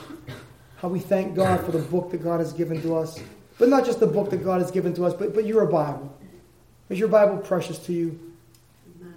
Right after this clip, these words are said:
Speaker 1: Is your Bible near and dear to you? House is on fire. What are you gonna grab? Hey, grab that Bible. <laughs> There'll be other things you wanna grab as well, but let the Word of God be precious to you. Let the Word of God be sweet to you.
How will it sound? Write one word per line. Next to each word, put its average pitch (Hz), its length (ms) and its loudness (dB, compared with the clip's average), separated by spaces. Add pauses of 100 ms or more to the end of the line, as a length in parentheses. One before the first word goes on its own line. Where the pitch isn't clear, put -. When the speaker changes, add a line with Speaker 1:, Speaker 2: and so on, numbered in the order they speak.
Speaker 1:
Is 165 120 -4
your 220 100 0
Bible 180 460 2
near 180 280 4
and 170 140 0
dear 165 220 4
to 165 160 -6
you? 160 260 -4 (560)
House 180 240 0
is 165 120 -2
on 160 200 0
fire. 160 320 0
What 180 140 0
are - 20 2
you 180 60 0
gonna 180 160 -2
grab? 156 420 -2
Hey, 175 120 0
grab 165 300 0
that 160 180 -2
Bible. 151 520 -2
<laughs> - 1400 -10
There'll 175 160 2
be 190 120 4
other 202 180 6
things 185 260 2
you 175 80 4
wanna 170 160 4
grab 175 320 2
as 160 100 0
well, 160 300 2
but - 280 -6 (300)
let 214 160 6
the 220 100 4
Word 190 220 6
of 156 100 0
God 160 220 4
be 165 80 -2 (140)
precious - 360 -4
to - 160 -12
you. 139 120 -8
Let 180 160 -4
the 185 80 0
Word 170 180 2
of 151 120 -4
God 151 220 0
be 147 100 -4
sweet 151 420 -10
to 139 100 -12
you. 135 260 -10